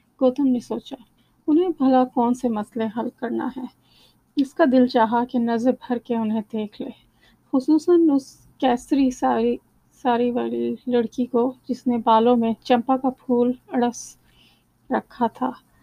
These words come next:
اس کے ساتھ نچلی سیڑھی پر جو لڑکی آلتی پالتی مارے بیٹھی تھی، اس کے گھنگریالے بال تھے اور کتابی چہرہ اور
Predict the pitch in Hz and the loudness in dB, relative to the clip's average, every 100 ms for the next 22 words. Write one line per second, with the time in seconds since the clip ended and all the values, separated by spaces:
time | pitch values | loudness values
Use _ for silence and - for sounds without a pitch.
0 | _ _ _ 262 - 320 302 277 262 - | _ _ _ -8 -2 0 4 4 4 4
1 | 269 269 262 311 311 - 262 254 269 269 | 4 4 4 2 2 2 4 4 2 0
2 | 254 226 226 _ - 254 233 226 - 247 | 0 0 -6 _ -2 0 0 -4 -8 -4
3 | 247 233 254 254 226 220 233 233 _ _ | -4 -4 -6 -4 -6 -4 -6 -6 _ _
4 | _ _ _ - 226 233 233 247 - 247 | _ _ _ 0 0 0 -2 -8 -4 -6
5 | 254 226 240 _ _ - - - 277 220 | -4 -6 -6 _ _ -20 -14 -4 -4 0
6 | 254 240 233 233 247 240 226 226 - 240 | 2 4 4 4 2 4 4 2 -4 -8
7 | - _ _ - _ _ _ 539 269 247 | -10 _ _ -20 _ _ _ 0 4 4
8 | 247 262 233 214 226 226 233 240 247 254 | 2 2 4 2 -2 -2 -2 -2 -2 -2